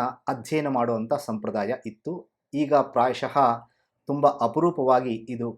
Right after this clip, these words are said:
ಕಾಣಿಸುತ್ತೆ. ಉಪಕರ್ಮ ಮಾತ್ರ ಸಾಮಾನ್ಯವಾಗಿ ಮಾಡ್ತಾರೆ, ಉತ್ಸರ್ಜನೆಯನ್ನ ಮಾಡೋದು ತುಂಬ ಕಡಿಮೆ ಆಗಿದೆ.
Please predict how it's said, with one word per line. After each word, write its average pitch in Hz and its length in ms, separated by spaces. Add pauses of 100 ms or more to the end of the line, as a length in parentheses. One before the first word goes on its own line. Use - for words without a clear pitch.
(120)
ಕಾಣಿಸುತ್ತೆ. 123 720 (360)
ಉಪಕರ್ಮ 165 560
ಮಾತ್ರ 143 300
ಸಾಮಾನ್ಯವಾಗಿ 123 1000 (500)
ಮಾಡ್ತಾರೆ, 120 720 (340)
ಉತ್ಸರ್ಜನೆಯನ್ನ 156 800 (540)
ಮಾಡೋದು 123 340
ತುಂಬ 107 240
ಕಡಿಮೆ 95 340
ಆಗಿದೆ. - 300